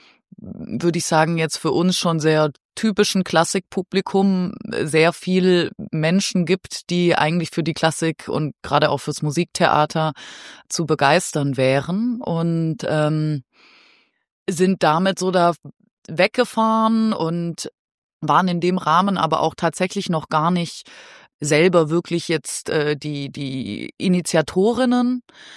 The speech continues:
waren aber alle irgendwie auch Mitte zwanzig und mitten im Studium und wussten, ah, dass jetzt irgendwie die großen Partien kommen und irgendwie die Met anruft, ist wahrscheinlich noch relativ unwahrscheinlich und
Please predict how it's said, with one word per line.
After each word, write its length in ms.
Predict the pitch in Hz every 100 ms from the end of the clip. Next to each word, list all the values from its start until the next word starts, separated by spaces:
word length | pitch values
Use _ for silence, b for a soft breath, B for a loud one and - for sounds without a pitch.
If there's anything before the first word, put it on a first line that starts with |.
| B B B B
waren 220 | 143 165
aber 240 | 180 165 156
alle 220 | 165 185
irgendwie 380 | 165 185 170 180
auch 180 | 160 160
Mitte 260 | 175 196
zwanzig 720 | - - 180 220 233 220 -
und 280 | 180 180 165
mitten 340 | 185 185 196 196
im 200 | 185 175
Studium 760 | - 202 220 226 220 226 226
und 280 | 226 180 165
wussten, 380 | 180 - - 175
ah, 140 | 165 160
dass 200 | 165 -
jetzt 200 | 170 -
irgendwie 320 | 175 175 170
die 280 | 170 170 170
großen 440 | - 170 180 180
Partien 580 | 151 160 - 196 208 214
kommen 380 | - 196 208 202
und 300 | - 180 -
irgendwie 640 | 175 170 175 170 170 170
die 140 | 170
Met 320 | 160 185 - -
anruft, 500 | 185 190 196 180 170
ist 220 | 160 -
wahrscheinlich 460 | 160 - 175 180
noch 200 | 175 165
relativ 460 | 180 180 170 185 156
unwahrscheinlich 1120 | - 226 214 214 - 208 220 233 233 - - -
und 360 | 175 180 170